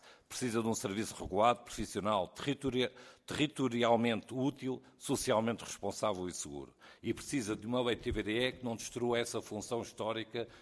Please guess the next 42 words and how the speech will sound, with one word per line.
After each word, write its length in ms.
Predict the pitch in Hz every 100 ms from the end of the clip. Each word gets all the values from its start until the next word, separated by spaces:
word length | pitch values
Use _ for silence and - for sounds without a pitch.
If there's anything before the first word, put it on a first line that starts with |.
| -
mas 220 | 110 107
que 140 | -
a 20 | 107
respeite, 580 | - - 120 117 - -
enquadre 680 | 107 107 - 113 107 98 87
e 180 | - 98
a 60 | 104
proteja. 560 | 90 - 76 - 85 - _ - -
Há 100 | -
um 120 | 117
século 500 | - - 135 127 117
que 180 | 110 -
o 60 | 113
táxi 460 | - 120 - -
serve 300 | 104 123 110
Portugal. 640 | - 104 - 92 76 67 - - -
Não 200 | 107 139
permitamos 840 | 135 - 120 113 98 120 117 117 -
que 160 | -
a 40 | 117
desregulação 840 | - - 104 110 104 - 101 92
o 80 | -
empurre 400 | 110 - 127 -
para 160 | - 95
a 40 |
extinção. 520 | 92 - 87 - 82 - - _ - - -
Regular 400 | - 127 143 143
bem 140 | 120 139
o 60 |
T 160 | - 127
V 100 | 110
D 80 | 113
E 540 | 123 139 - - -
é 40 |
também 400 | 113 120 110 127 123
salvar 360 | - 104 107
o 60 | 92
táxi. 420 | - 76 73 - -
E 80 |
salvar 340 | 101 113 113 123
o 60 |
táxi 420 | 110 117 110 -